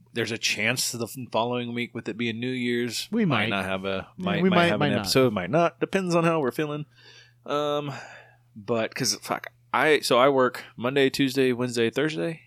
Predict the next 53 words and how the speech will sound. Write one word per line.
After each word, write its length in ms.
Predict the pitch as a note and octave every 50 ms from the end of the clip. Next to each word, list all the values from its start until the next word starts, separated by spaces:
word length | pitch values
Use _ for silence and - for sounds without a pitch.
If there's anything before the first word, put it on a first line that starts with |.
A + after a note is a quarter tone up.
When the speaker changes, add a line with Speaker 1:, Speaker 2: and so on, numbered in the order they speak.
| _
Speaker 1:
and 140 | - G#2 G#2
then 140 | G2+ G2+ - - - -
I 80 | - E3
don't 120 | F3 A#2+
work 180 | A2 A#2+ A2+ -
again 200 | G#2 F#2+ A2 A2
until 220 | A2 G#2+ - F#2
January 460 | F2+ - G2 G2+ G#2 G#2+ G2+ F#2 D#2+ -
third. 520 | - - - - G2 F2+ D2+ A#1 G#1 - - _ _ - - -
Speaker 2:
Wow! 720 | B2 A#2+ A2+ C#3 G#3 F#3 D3 A#2 G#2 F#2 D#2 C#2+ D2 C2+ _ -
Wow! 600 | G#2 G#2+ B2+ D#3 E3+ E3 D3 A#2+ F#2+ E2 D2+ - _ - - -
Wow! 340 | C#3 D3+ F#3+ B3 C#4+ C#4 C4
Speaker 1:
Yeah, 140 | G#3 C3 G#2+
they 100 | F#2+ G#2
just 280 | G#2 G#2 F#2 - - _ - - -
give 200 | - A2 A#2 A2+
us 160 | A2+ G#2+ - -
that 160 | G#2 - -
time 240 | - G2+ G2 G2 F#2+
off. 200 | F#2+ F#2 - -
It's, 280 | - - - - - - - F#2+
it's, 200 | - - - - - _ _ -
they 120 | - F2
Speaker 2:
That's 100 | - C#3
Speaker 1:
shut 160 | C#3 A2 E2
down 220 | G2 G#2 G2+ G2+ G2
the 80 | F#2+
factory, 560 | - - G#2 G2+ G2+ - - G#2+ G#2+ G#2+ G2+
and 100 | G2+ F#2+
then 240 | F#2+ G2 F#2+ F#2+ G2 - _ _ _ _ - -
Speaker 2:
That's 180 | - B2 C3
pretty 240 | - - D#3 D#3 D3+
tight. 360 | - - D#3+ E3+ E3+ - - _ _ - _ _ _ -
That's 160 | B2+ C3 -
pretty 200 | - D3 C#3 -
tight. 140 | - C3+ -
I'm 120 | - C3
Speaker 1:
So 100 | D3+ D#3
Speaker 2:
off, 240 | D#3 D#3 D#3 D3+ -
Speaker 1:
pretty 520 | - D3+ D3 D3 D3 D3 C#3+ C#3 C#3 C#3 -
Speaker 2:
uh, 20 |
Speaker 1:
stoked 360 | - - - G3+ F#3+ F3+ -
about 260 | - D3+ D3 C3 -
that. 300 | - D3 B2+ G2+ G3 - _ _ _ _ _ _ _
Speaker 2:
I, 200 | - - A2+ -
I 140 | - A#2 B2
work 420 | B2 B2+ C3+ C#3 C3+ B2+ - - - - - - _
until 380 | - A2+ A#2 - - C3 A#2+ A2+
Thursday, 760 | - - C3+ C3 B2+ A#2+ A#2 - - G#2 G2+ G2 G2 G2+ G2+ -
and 120 | F2 F#2+ G2+
then 100 | G2+ G2
I'm 180 | G2 G2 G2 G2
off 400 | F#2+ F#2+ F#2 - - - -